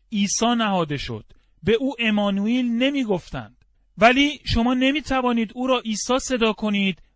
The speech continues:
مگر اینکه او امانوئیل یعنی خدا با ما باشد. او باید امانوئیل، خدا با ما باشد تا بتواند دنیا را نجات دهد.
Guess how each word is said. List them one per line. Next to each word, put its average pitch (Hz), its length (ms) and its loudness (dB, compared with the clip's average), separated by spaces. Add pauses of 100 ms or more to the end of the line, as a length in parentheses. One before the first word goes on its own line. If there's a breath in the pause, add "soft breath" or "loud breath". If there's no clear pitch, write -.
مگر 254 460 0
اینکه 254 500 -2
او 254 280 -4
امانوئیل 202 800 2 (300)
یعنی 214 300 2
خدا 196 420 2
با 185 200 0
ما 220 240 0
باشد. 185 460 -4 (480)
او 247 440 8
باید 214 760 4
امانوئیل، 208 760 2 (180)
خدا 202 340 2
با 190 180 2
ما 214 180 2
باشد 202 520 0 (280)
تا 233 140 4
بتواند 262 680 0
دنیا 214 380 2
را 254 140 0
نجات 220 500 0
دهد. 147 340 -6